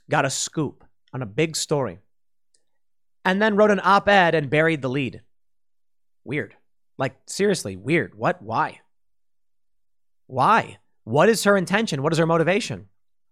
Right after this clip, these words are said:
Controversy. The, in my opinion, the reason they hired her is because, uh, the Washington Post hired Taylor Lorenz is because she is a very whiny. So, so actually, let me, let me get this. I have sources inside New York media. And my understanding is that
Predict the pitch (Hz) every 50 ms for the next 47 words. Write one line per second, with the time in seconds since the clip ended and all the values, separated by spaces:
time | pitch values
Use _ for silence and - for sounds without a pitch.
0 | _ _ _ _ _ _ - - 147 147 139 - 139 113 104 90 104 - - 67
1 | _ _ _ _ _ _ _ _ _ _ _ - _ _ _ _ - 147 - -
2 | 147 160 160 180 208 226 - 190 180 175 175 165 156 139 135 160 160 160 175 165
3 | 151 139 127 151 165 175 165 147 135 92 80 135 147 _ _ _ _ _ _ _
4 | - 135 147 135 120 151 175 175 - 160 147 143 135 127 127 120 110 - - 123
5 | 117 131 131 139 147 156 143 120 147 135 - - 139 139 135 151 143 147 143 139
6 | 117 104 101 113 123 - 147 135 117 147 139 - - 143 143 139 151 143 - -
7 | 156 143 139 139 135 131 127 - - 139 135 135 131 127 123 117 117 120 - _
8 | _ _ _ _ _ _ - 107 120 151 175 208 226 214 170 143 135 123 120 117
9 | 117 139 175 208 - _ _ _ _ _ _ - 165 - 220 214 185 - 208 240
10 | 247 233 - 196 175 170 180 175 175 170 170 165 165 151 - - - - - 226
11 | 226 156 - - 220 208 185 - - - 69 - - - - - _ _ _ -
12 | 190 170 - 175 156 135 151 160 143 120 - 139 170 151 101 - - _ _ _
13 | _ _ _ _ - _ - - - - - 170 170 165 165 165 190 233 262 254
14 | - - 185 170 165 165 160 143 127 143 127 127 175 - -